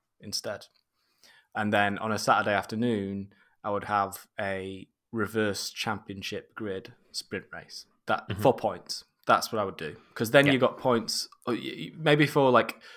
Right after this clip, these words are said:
Speaker 1: not even half points, for, like, one, two, three, four, five po-, six points maybe maximum. So six points for the winner,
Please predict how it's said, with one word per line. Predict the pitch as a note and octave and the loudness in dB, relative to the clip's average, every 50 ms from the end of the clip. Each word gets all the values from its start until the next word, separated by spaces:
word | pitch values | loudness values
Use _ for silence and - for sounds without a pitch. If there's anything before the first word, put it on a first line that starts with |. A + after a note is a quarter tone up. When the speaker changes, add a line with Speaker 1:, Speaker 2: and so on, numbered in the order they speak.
| - _ _ | -20 _ _
Speaker 1:
not | - B2+ C#3+ C#3+ D3+ | 2 4 6 6 6
even | C#3+ B2+ C3 B2 | 4 4 2 0
half | G#2 G2+ G#2 G#2+ A2 G2+ - | 2 4 4 4 4 2 0
points, | - G#2 A2 A#2 A#2 A#2 - | -2 0 0 0 0 -2 -6
for, | - | -2
like, | A2+ G2+ G2 F#2 | -2 -2 -2 -2
one, | G2 G#2 G2+ G2 | -4 -4 -4 -4
two, | F#2 - G2+ F#2 | -6 -8 -10 -8
three, | - - G2+ F#2+ | -8 -8 -8 -8
four, | - - G2 F#2 | -6 -6 -6 -6
five | F#2 - - G2 F#2 F#2+ G2 G2 - - | -6 -4 -2 -2 0 -2 -2 -4 -8 -10
po-, | _ G#2 G#2+ G#2 | _ -10 -8 -8
six | - - - A#2 A2+ - - | -8 -6 -6 -6 -6 -8 -12
points | - - G#2+ G#2+ A2 A2 - - - | -10 -8 -6 -6 -6 -6 -8 -8 -6
maybe | A#2 A#2+ A#2+ B2+ C3 C#3 | -6 -6 -4 -4 -6 -4
maximum. | C3+ A#2+ A2 A#2+ - - - - D3 D3 E3+ F3 D#3+ | -4 -2 -2 -2 -4 -6 -8 -6 -6 -4 -6 -6 -6
So | - - G#2+ | -6 -6 -6
six | F#2+ - - - - - | -4 -4 -4 -6 -6 -8
points | - - G#2 G2 - - - | -10 -10 -10 -10 -10 -12 -12
for | - | -12
the | G2+ | -8
winner, | G2 G2+ G2 F#2+ F#2 F#2+ F#2 | -8 -8 -8 -8 -10 -10 -12